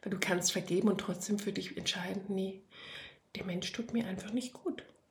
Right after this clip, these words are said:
Den brauche ich nicht weiter in meinem Leben. Das nächste, was ich dich fragen will, wie ist das mit deinem inneren Kritiker, den ich hier zu Beginn schon angesprochen habe? Weil zu Freunden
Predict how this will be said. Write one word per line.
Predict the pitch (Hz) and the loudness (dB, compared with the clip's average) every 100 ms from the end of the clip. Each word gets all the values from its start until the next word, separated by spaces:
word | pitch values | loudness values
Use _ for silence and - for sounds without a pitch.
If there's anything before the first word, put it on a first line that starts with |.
| _ _ _ _ - | _ _ _ _ 0
Den | 220 | 2
brauche | 208 - 175 | 2 0 -2
ich | 208 - | -4 0
nicht | 214 - | 0 0
weiter | 170 - | -4 -2
in | 208 | 2
meinem | 214 | 4
Leben. | 208 165 156 156 - _ _ _ _ _ - - - - - - - - - - - - | 4 2 -2 -4 -10 _ _ _ _ _ -20 -20 -20 -20 -20 -18 -14 -14 -14 -16 -20 -6
Das | - | 6
nächste, | 254 294 302 - 240 | 12 12 12 6 8
was | 226 | 8
ich | 220 | 6
dich | 220 208 | 2 2
fragen | - 208 214 214 | 2 4 8 8
will, | 190 196 202 - | 6 4 2 2
wie | 202 | 2
ist | 196 - | 2 4
das | 233 226 | 4 6
mit | 214 | 6
deinem | 214 185 | 6 4
inneren | - 208 202 196 | 6 6 6 2
Kritiker, | - 220 226 214 | 2 2 2 0
den | 185 185 | 0 0
ich | 190 | -2
hier | - | -4
zu | - | -4
Beginn | 196 - 202 208 | -4 2 4 6
schon | 214 196 | 4 2
angesprochen | - 196 202 - 185 202 196 | 0 -4 -4 -2 -2 0 -2
habe? | 185 185 185 - - - - - - _ - - - - - - - - - | -4 -4 -6 -8 -18 -20 -20 -20 -20 _ -20 -20 -20 -12 -12 -10 -12 -8 2
Weil | 208 | 4
zu | 233 | 4
Freunden | 233 220 226 233 226 208 202 | 4 8 10 12 10 6 2